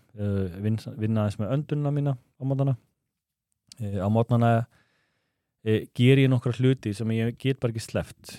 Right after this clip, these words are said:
Skiptir engum máli hvort ég er heima eða hvort ég sé að ferðast. Eh, ég fæ mér alltaf, eh, stórt vatnsglas.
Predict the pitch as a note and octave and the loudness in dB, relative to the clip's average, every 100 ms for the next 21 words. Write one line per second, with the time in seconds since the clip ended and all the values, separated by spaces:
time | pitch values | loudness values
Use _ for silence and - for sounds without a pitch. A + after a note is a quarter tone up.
0 | - A#2+ A2 A#2+ A#2 A#2 A2 A2 - - | -8 -4 -2 0 0 0 -2 -6 -10 -2
1 | C3+ C3+ C3 A#2+ G#2 F#2 G2 F2+ F#2 F2 | 0 2 2 0 0 -2 -6 -8 -6 -6
2 | - E2 E2 A2 A2+ A2 - - F#2+ F#2 | -6 -10 -4 -2 -2 -4 -8 -8 -4 -4
3 | F#2 F#2+ G#2+ G#2 G2+ _ _ _ _ - | -2 -2 -2 -2 -4 _ _ _ _ -4
4 | G#2 G#2+ - A#2+ G#2 - G#2+ G2 G2 F#2+ | -2 -2 -2 -4 -4 -6 -8 -4 -2 -2
5 | F2+ - _ _ _ _ _ _ _ _ | -6 -12 _ _ _ _ _ _ _ _
6 | - - A#2+ B2 - - _ _ _ - | -20 -4 -2 -2 -6 -20 _ _ _ -8
7 | G2 - A#2 C#3+ - | -6 -4 -6 -6 -8